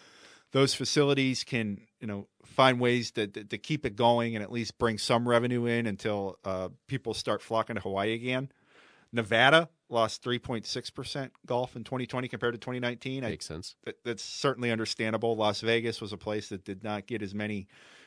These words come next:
Speaker 1: travelers coming into it in twenty twenty. And then South Carolina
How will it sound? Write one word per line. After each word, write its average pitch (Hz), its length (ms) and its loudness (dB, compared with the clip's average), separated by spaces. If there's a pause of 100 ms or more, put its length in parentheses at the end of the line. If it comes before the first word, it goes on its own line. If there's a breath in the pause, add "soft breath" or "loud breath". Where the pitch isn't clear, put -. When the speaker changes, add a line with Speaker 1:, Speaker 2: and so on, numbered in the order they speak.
(120 loud breath)
Speaker 1:
travelers 117 640 6
coming 110 240 -2
into 107 220 -2
it 110 140 -2
in 101 120 -6
twenty 107 260 -6
twenty. 107 460 -6 (880 soft breath)
And 117 120 2
then 113 280 4 (160)
South 131 340 4
Carolina 117 760 2